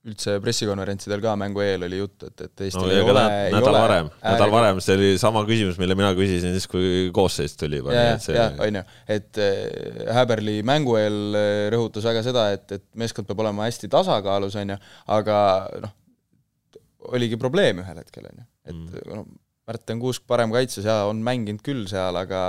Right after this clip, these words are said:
Speaker 1: aga noh, kas see on see koht, kus sa tahad näha teda
Speaker 2: Mm.
Speaker 1: Rootsi vastu, on ju?
Speaker 2: Mm.
Speaker 1: Ei ole ju. Et, äh, selline, ütleme, jalgpalliromantik minus tunneb, et võib-olla oleks võinud vaheajal, äh, või, või üldse mingil hetkel,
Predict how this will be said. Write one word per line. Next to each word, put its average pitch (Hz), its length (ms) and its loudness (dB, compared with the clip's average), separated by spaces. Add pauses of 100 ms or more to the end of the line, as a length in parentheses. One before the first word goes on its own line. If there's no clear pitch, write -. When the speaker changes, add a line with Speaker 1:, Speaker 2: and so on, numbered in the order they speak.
(140)
Speaker 1:
aga 92 180 -4
noh, 95 120 -6
kas - 160 -10
see - 160 -4
on 101 100 -4
see 101 160 0
koht, 98 220 -6
kus 92 160 -12
sa 101 80 0
tahad 98 300 -2
näha 95 180 -6
teda 90 220 -4
Speaker 2:
Mm. 95 40 -2
Speaker 1:
Rootsi 117 300 -2
vastu, - 280 -10
on - 100 -20
ju? 90 80 -16
Speaker 2:
Mm. 90 240 -12
Speaker 1:
Ei 104 80 -2
ole 117 180 2
ju. - 140 -10 (600)
Et, 101 320 -8
äh, 92 480 -2 (840)
selline, 123 400 2
ütleme, 120 300 2
jalgpalliromantik 117 1000 2
minus 110 440 -4
tunneb, 110 360 -4
et 101 120 -6
võib-olla 107 320 0
oleks 104 240 -2
võinud 104 260 -6
vaheajal, 101 680 0 (100)
äh, 98 580 -4
või, 104 180 -4
või 110 140 0
üldse 117 240 -2
mingil 98 240 -2
hetkel, 98 380 0